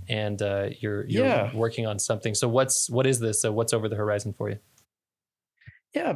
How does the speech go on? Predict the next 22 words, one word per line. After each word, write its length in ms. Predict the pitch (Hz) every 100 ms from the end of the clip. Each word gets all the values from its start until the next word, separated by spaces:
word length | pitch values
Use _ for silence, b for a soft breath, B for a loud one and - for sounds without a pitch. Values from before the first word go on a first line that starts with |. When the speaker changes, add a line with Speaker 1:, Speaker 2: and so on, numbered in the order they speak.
| -
Speaker 2:
um, 240 | 147 143 151
I'm 120 | 160
currently 240 | 302 294
working 320 | 202 170 165
on, 320 | 143 131 123 127
uh, 140 | 117
my 100 | 120
next 220 | 123 131
book, 200 | - 123
which 220 | 113 107 113
is 100 | 107
Stories 440 | - 117 117 113
of 100 | -
the 60 | 92
Stones. 680 | - 117 110 107 101 - -
And 300 | 117 117 117 B B -
this 160 | 220
one 160 | 349 262
is 200 | 185 -
looking 320 | 135 147 135
at, 320 | 123 117 113 -
um, 440 | 120 117 120 127